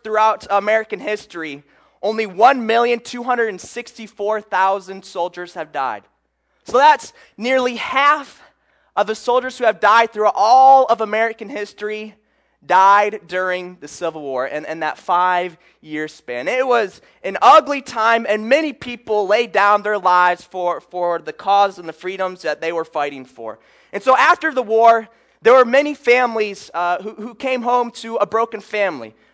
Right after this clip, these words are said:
a family without a son, uh, a family without a brother, a family without a father,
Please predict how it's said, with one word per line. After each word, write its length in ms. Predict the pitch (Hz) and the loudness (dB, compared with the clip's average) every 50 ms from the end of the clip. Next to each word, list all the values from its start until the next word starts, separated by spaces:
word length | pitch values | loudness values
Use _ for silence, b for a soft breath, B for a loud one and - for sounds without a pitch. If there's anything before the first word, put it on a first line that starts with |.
| _ _ - | _ _ -16
a 40 | 156 | -12
family 460 | - - 226 226 226 220 220 220 214 | -6 -2 -2 0 0 -2 -2 -4 -4
without 340 | 214 214 - 208 208 214 202 | -4 0 4 4 4 4 4
a 40 | |
son, 500 | 196 - - 220 202 175 143 123 - 120 - _ _ - | 0 -6 -2 0 2 2 2 0 -4 -10 -18 _ _ -8
uh, 220 | 139 147 151 - | -8 -6 -6 -6
a 100 | - 147 | -8 -12
family 440 | - _ 214 214 226 220 220 220 214 | -10 _ -4 -4 -4 -4 -4 -6 -6
without 340 | 196 202 202 214 202 208 202 | -6 -2 2 4 4 4 4
a 40 | 185 | 2
brother, 580 | 139 185 196 208 214 196 214 208 208 202 202 _ _ _ _ _ _ - | 2 2 4 4 4 2 0 -4 -4 -6 -10 _ _ _ _ _ _ -20
a 40 | - | -16
family 400 | - - 165 165 165 165 160 160 | -10 -8 -6 -6 -6 -6 -8 -8
without 380 | 156 156 - 156 151 151 143 | -8 -4 -2 0 2 2 0
a 40 | 139 | -2
father, 600 | - - 190 190 190 196 190 190 190 190 190 185 | -2 2 4 4 6 4 4 2 -2 -2 -4 -8